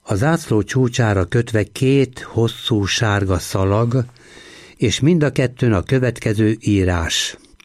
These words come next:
„A kínai katolikusok hódolnak az eukarisztia előtt.” Kínaiak, japánok, hinduk, a Közel-Kelet és Távol-Kelet más népeinek fiai mellett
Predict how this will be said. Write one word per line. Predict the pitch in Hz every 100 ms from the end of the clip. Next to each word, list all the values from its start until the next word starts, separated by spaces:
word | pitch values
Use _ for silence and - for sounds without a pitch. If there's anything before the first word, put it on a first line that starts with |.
| _ _ _ _ _ _ - - - - - -
„A | 123 101
kínai | - 185 170 135 110
katolikusok | 101 120 117 110 104 107 92 107 92
hódolnak | - 120 135 139 135 127 123 123 - - -
az | - 85 -
eukarisztia | 113 123 120 113 104 - 113 98
előtt.” | 95 95 87 82 76 - - - _ _ _ _ _ _ _ _ - - - - _ _
Kínaiak, | - 135 127 120 117 110 107 - -
japánok, | 104 107 - 107 101 101 92
hinduk, | - 117 117 110 113 104 - _ _ - _ _ -
a | 104
Közel-Kelet | - 151 143 131 123 117 110 104
és | - 107 -
Távol-Kelet | - 147 117 107 98 110 101 98
más | 113 120 104
népeinek | - 113 107 104 101 95 90
fiai | - 117 110 110
mellett | 107 107 110 120 123 - -